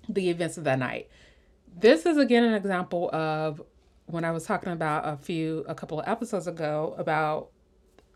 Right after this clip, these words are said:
where it started to feel like a lot of the books I was reading had those same kind of, um, themes,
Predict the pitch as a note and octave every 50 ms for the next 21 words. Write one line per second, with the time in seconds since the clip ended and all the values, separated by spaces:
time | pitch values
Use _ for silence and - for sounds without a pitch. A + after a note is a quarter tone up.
0 | _ _ _ - F3 G3 F#3+ F3 F3 F3+ - - - F3 - - - G3 F3+ F3
1 | E3 - - F3+ E3+ E3 - F3 E3 E3 E3 D#3+ D#3+ D3+ D#3+ D3 - - F3+ E3
2 | D#3+ D#3+ D#3+ D3 - E3 E3 D#3+ E3 E3+ E3+ E3+ - - - - - _ - -
3 | E3 E3 - D#3+ D#3 C#3+ - - F3+ E3+ E3+ E3 E3 E3 D#3+ - - - E3+ D#3
4 | D#3+ D#3+ D#3+ D#3 D#3 D3+ D#3 D3+ - - D#3 D3 C#3 B2 - - - A#2 B2+ D#3
5 | C3+ - _ _ _ _ _ _ _ - - _ _ _ _ - - F3+ F3 F3+
6 | F#3 G3+ A3 A#3 B3+ B3 -